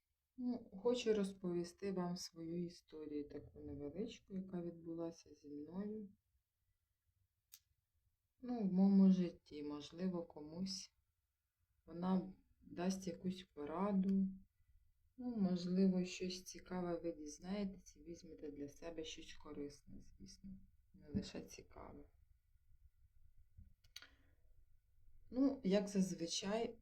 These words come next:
<clears throat> я ходила на роботу, сподівалася на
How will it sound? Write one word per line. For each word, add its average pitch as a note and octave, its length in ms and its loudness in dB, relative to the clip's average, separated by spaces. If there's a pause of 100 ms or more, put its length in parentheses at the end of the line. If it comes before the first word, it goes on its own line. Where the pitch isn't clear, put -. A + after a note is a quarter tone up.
(180)
<clears throat> - 1400 -12
я F#3 220 0
ходила F3+ 460 2
на D3 160 0
роботу, F#3+ 540 0
сподівалася E3+ 1080 -2
на D3+ 440 -8